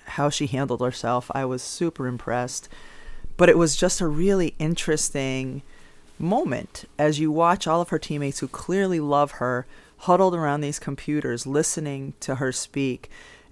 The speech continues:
And, um, and it was interesting, too, because the two computers that were over on the side of the court where I was, one of them was a second behind the other.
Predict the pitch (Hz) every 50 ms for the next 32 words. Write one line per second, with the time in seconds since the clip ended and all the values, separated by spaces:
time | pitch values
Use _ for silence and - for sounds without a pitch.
0 | _ _ - 156 143 143 139 135 135 131 131 131 131 131 135 - _ _ _ _
1 | - _ _ _ _ _ _ _ - 165 156 151 139 151 147 185 175 - - 160
2 | - - 143 139 - - 240 226 170 156 - 165 139 - 139 - - - 220 -
3 | - 160 - - 156 143 143 143 135 - 131 - - 143 143 143 139 143 139 135
4 | 131 131 131 - - 135 135 131 131 123 117 123 127 127 123 - - _ _ _
5 | _ _ _ _ - - _ - - 151 139 - 139 135 139 156 170 170 156 135
6 | 127 127 127 127 - 139 139 151 156 170 156 156 147 139 135 139 127 131 - -
7 | - 135 - - 160 143 - 127 - - 127 127 139 151 151 180 175 185 190 202
8 | 202 208 208